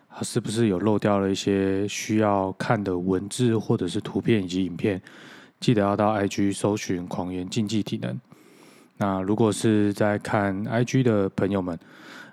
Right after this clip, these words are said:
如果觉得，诶，奇怪，为什么图片都好像没有很连贯，那就是相关的说明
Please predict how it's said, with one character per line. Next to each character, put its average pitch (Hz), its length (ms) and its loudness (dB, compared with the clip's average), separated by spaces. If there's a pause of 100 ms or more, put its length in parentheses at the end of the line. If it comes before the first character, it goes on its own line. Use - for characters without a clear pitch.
(120)
如 107 100 0
果 107 180 4
觉 101 140 0
得， 95 200 2
诶， 135 100 4
奇 - 200 -2
怪， 104 160 4
为 104 120 2
什 101 100 -4
么 92 100 -2
图 92 160 -4
片 98 220 0
都 95 420 0 (160)
好 - 240 -6
像 95 440 -2
没 104 80 0
有 107 100 2
很 101 180 -2
连 85 200 -4
贯， 92 240 -2 (1080)
那 113 140 2
就 104 100 2
是 101 320 0
相 110 240 0
关 127 120 4
的 117 60 2
说 110 200 0
明 95 320 -4